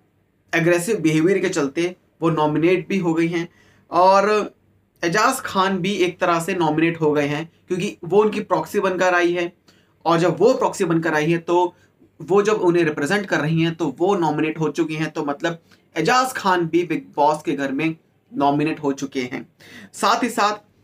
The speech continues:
अपनी रीएंट्री पर आखिरकार एजाज खान ने क्या जवाब दिया। एजाज खान से पूछा गया कि आखिरकार आपके क्या डिस्कशन चल रही है मेकर्स के साथ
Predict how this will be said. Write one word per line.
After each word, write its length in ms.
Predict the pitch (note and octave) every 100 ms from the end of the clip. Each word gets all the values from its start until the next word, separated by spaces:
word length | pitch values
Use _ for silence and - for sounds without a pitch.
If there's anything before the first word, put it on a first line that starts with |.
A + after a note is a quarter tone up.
| _ -
अपनी 240 | F#3+ G#3
रीएंट्री 560 | G3+ D#3+ A3 A#3 G3 A#3
पर 160 | G3 F#3
आखिरकार 520 | D#3+ E3 F#3+ E3+ F3
एजाज 340 | C#3 D3+ D3+
खान 300 | - C3 C3+
ने 140 | C#3+ D3+ _
क्या 120 | D#3 C3+
जवाब 320 | C3 A#2+ G#2
दिया। 160 | D2 - _ _ _ _ _ _ -
एजाज 280 | F3 A3+ B3+
खान 300 | A3 G#3 A3 - _ _ _ _ _
से 100 | -
पूछा 340 | - F3 E3+ A3+
गया 180 | F3+ F3
कि 120 | F3
आखिरकार 640 | E3+ G3 F3+ E3 E3 E3+ - -
आपके 380 | D#3+ - F#3+ F3+ - _ _ _ -
क्या 240 | F3+ F#3+
डिस्कशन 500 | E3 D#3+ E3 D3+ E3
चल 160 | D#3+ C3
रही 320 | C#3+ D#3 C#3
है 100 | C3+
मेकर्स 360 | B2+ B2 D#3
के 120 | - C#3
साथ 200 | C3+